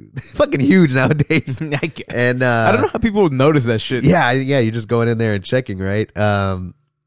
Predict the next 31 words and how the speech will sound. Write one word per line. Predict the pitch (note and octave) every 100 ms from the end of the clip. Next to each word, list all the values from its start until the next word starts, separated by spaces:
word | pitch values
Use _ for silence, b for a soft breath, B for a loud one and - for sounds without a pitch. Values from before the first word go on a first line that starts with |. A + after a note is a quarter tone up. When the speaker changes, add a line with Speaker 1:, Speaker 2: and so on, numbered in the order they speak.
| _ _ _ _ _
Speaker 1:
but | C3 C#3+
to | D3
be | C#3
honest, | D#3 D#3+ C#3
man, | C#3+
it, | C#3 A#2
it's, | B2 -
it's, | A#2 - -
it's | A#2
almost | B2+ D3+ D3 C#3+
like, | C3+ - _ _ _ _ _ _ _ _ _ _ _ _ _ _ _ _ -
I | -
feel | F#3
like | F3+
it's | E3
almost | F3+ E3+
both | C#3 E3 D3
of |
'em. | G2+ F2+ - _
It's | G#2+
almost | D3 E3
Speaker 2:
Yeah. | B2
Speaker 1:
both | C#3+
of | C3+
'em | A#2
at | A2
the, | G#2
at | F#2+ G2
this | G2
point. | - G2 F#2 -
Uh, | G2+ G2+ G2 F#2+ F#2+